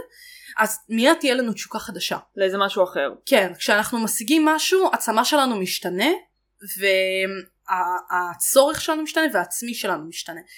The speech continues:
Speaker 1: אני עכשיו קיבלתי העלאה ל-X כסף, אני אהיה מאושרת ליומיים, וביום השלישי אני ארצה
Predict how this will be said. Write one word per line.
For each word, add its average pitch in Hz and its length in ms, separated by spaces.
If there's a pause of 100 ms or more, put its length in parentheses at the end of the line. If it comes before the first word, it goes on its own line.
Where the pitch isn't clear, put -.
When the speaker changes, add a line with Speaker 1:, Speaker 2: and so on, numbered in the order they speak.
(300)
Speaker 1:
אני 226 220
עכשיו 269 320
קיבלתי 202 560
העלאה 185 440
ל-X - 400
כסף, 247 280 (760)
אני 208 180
אהיה 247 100
מאושרת 247 500
ליומיים, 247 520
וביום 220 360
השלישי 254 400
אני 220 200
ארצה 247 180